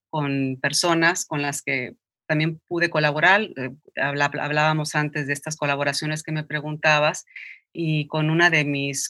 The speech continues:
ex compañeras de flamenco de México, ex compañeras porque yo me salí de México, pero es una gran amiga, diseñadora, fue con la que colaboré,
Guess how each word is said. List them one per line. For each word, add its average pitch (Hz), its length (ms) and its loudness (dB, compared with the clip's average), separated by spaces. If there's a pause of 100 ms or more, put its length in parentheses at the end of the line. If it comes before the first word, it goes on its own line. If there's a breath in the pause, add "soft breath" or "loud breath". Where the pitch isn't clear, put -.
ex - 360 -10
compañeras 151 680 4
de 143 120 2
flamenco 151 580 0
de 147 120 0
México, 151 540 -2
ex 165 200 0
compañeras 165 460 2
porque 139 260 -4
yo 147 120 0
me 147 180 0
salí 135 280 0
de 160 100 2
México, 156 500 -4 (300 loud breath)
pero 151 140 2
es 151 100 0
una 160 160 4
gran 151 260 6
amiga, 160 600 2 (200)
diseñadora, 151 800 2
fue 151 140 -12
con 147 100 -2
la 143 120 -2
que 139 120 -8
colaboré, 139 640 0